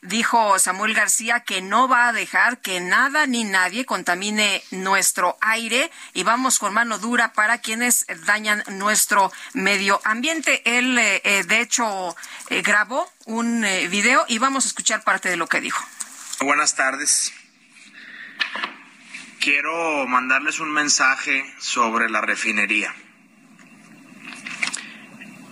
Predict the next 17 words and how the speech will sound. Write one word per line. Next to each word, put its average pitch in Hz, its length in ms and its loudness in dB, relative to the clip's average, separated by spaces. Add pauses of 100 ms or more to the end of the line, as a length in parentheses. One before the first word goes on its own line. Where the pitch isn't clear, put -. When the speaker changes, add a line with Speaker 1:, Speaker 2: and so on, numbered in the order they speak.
(180)
Speaker 2:
Eh, 107 200 0
yo 127 200 2
nunca 143 340 0
he - 20 2
estado 131 480 0
ni 120 140 -2
voy 113 220 0
a 120 80 2
defender 107 800 -2 (680)
fuentes 113 920 2
de 104 160 -4
contaminación, 110 840 0
al 131 160 -6
contrario, 117 600 0 (360)
soy 110 360 2
un 110 140 -4
convencido 117 800 0